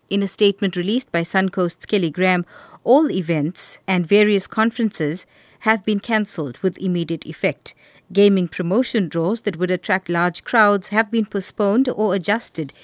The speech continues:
in accordance with the president's guidelines when he declared a national state of disaster.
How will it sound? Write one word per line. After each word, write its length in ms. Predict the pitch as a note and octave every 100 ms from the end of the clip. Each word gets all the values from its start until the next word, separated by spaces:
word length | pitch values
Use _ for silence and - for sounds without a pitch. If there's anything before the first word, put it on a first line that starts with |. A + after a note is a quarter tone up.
| - -
in 120 | A3+
accordance 540 | G#3 G#3+ F3+ F3 -
with 80 | F3
the 80 | F#3
president's 540 | - F3 D#3+ E3+ D3+
guidelines 580 | - F#3+ F3+ F#3 F#3 F3+ - - _
when 200 | G3 G#3+
he 140 | C4
declared 560 | C4+ C4+ B3+ E3+ D#3 - -
a 80 |
national 420 | F3 E3 D#3 F3 E3+
state 340 | - E3+ D3
of 140 | D3+
disaster. 640 | - D#3 D#3 C#3 - C3